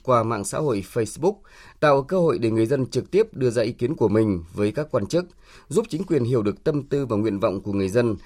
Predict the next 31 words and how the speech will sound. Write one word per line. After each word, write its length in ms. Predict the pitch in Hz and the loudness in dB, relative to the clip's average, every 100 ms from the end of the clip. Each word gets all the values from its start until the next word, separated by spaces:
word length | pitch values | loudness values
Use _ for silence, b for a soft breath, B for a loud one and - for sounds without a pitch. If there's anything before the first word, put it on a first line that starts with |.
| B | B
nhằm 240 | 113 120 107 | -2 0 0
giải 180 | 107 | -2
quyết 240 | - 185 214 | 0 -2 -2
được 80 | 123 | -4
các 140 | 147 | -6
vấn 160 | 123 156 | -6 0
đề 180 | 113 98 | 0 0
cơ 220 | - 113 | 0 2
bản 260 | 110 82 80 | 2 0 -6
trong 140 | 104 | -8
xã 120 | 127 | -4
hội. 260 | 147 135 87 - - - - b b b b | 0 0 0 -8 -20 -20 -20 b b b b
Sau 200 | - 185 | 2 2
khi 240 | 180 170 | 2 -2
các 160 | 160 208 | 0 -2
cuộc 120 | 143 | -2
biểu 160 | 110 107 | 0 0
tình 260 | 123 117 104 | 0 0 0
phản 280 | 123 98 | -2 -2
đối 200 | 98 120 | 0 -2
dự 120 | 185 127 | -2 0
luật 180 | 117 - | 0 0
dẫn 200 | 110 151 | -6 0
độ 280 | 160 113 - | 2 2 0
bùng 220 | 123 117 110 | -2 0 2
nổ 160 | 101 | 2
liên 300 | 98 131 110 | 0 -2 -2
tiếp 160 | 170 208 - | -2 -4 -2
trong 280 | 131 107 110 | -4 -2 0
nhiều 180 | 101 95 | -2 -2
tháng, 340 | 104 113 | -4 -4